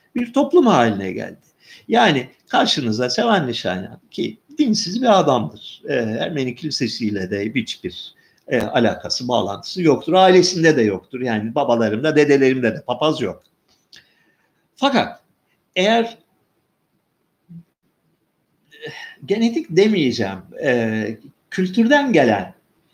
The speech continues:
belli bir yaklaşım, yani oturup sözlük yazıyorsa, sözlük yazmak gibi saçma sapan, yani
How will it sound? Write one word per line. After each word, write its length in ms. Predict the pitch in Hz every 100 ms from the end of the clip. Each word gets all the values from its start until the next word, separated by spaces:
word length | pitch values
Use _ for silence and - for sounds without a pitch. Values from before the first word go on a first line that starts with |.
| _ _ _ _ _ _ _ _
belli 300 | 214 339 359
bir 560 | 359 226 - - - -
yaklaşım, 500 | 151 180 180 196 170
yani 140 | 220 233
oturup 380 | 247 370 302 -
sözlük 580 | - 233 226 247 226
yazıyorsa, 640 | 165 131 117 98 90 - - _ _ 185
sözlük 440 | - 233 220 226
yazmak 400 | 196 165 160 151
gibi 160 | 156 160
saçma 320 | - 156 196
sapan, 360 | 170 143 113 -
yani 220 | 156 131